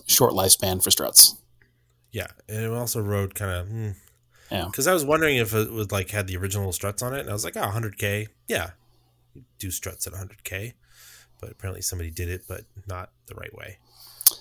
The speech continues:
Speaker 1: So
Speaker 2: Um,
Speaker 1: when I was probably eighteen or nineteen, I had
Speaker 2: Mm-hmm.
Speaker 1: suspension installed on my car, and the mechanic who I paid money at the time to do it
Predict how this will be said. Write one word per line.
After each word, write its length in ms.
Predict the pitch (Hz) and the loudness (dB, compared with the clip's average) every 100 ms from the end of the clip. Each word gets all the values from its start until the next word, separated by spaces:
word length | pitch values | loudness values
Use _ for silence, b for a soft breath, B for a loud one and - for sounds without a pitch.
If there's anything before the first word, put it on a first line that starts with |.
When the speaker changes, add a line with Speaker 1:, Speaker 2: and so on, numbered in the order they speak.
| B 101 | B 8
Speaker 1:
So 340 | - 120 113 | 12 12 10
Speaker 2:
Um, 40 | |
Speaker 1:
when 120 | 120 107 | 8 10
I 160 | 110 | 10
was 640 | 107 107 104 101 98 - - | 10 10 10 12 12 12 8
probably 840 | - - 107 101 101 101 101 101 120 | 2 8 10 10 8 6 6 6 4
eighteen 400 | 117 113 110 110 | 2 4 4 6
or 60 | |
nineteen, 580 | 110 117 113 123 135 151 _ _ B B - - | 6 4 4 4 2 -2 _ _ B B -4 -2
I 60 | |
had 140 | 87 92 | 4 6
Speaker 2:
Mm-hmm. 80 | 92 | 8
Speaker 1:
suspension 460 | - - 104 - | 8 8 4 2
installed 340 | 107 - 110 113 | 4 6 6 6
on 60 | |
my 100 | 113 | 4
car, 340 | 117 123 131 131 _ _ _ _ - | 2 2 2 -2 _ _ _ _ -2
and 240 | 95 90 | 0 0
the 80 | 104 | 0
mechanic 400 | 95 104 101 98 | 0 2 2 2
who 200 | - 104 | -2 -2
I 200 | 95 92 - | -2 -2 0
paid 380 | - 107 104 - | 2 4 4 2
money 280 | 113 107 123 | 4 4 4
at 120 | - | 2
the 60 | 117 | 2
time 280 | 117 123 117 | 4 4 2
to 60 | |
do 180 | 104 110 | 4 6
it 160 | 165 | 6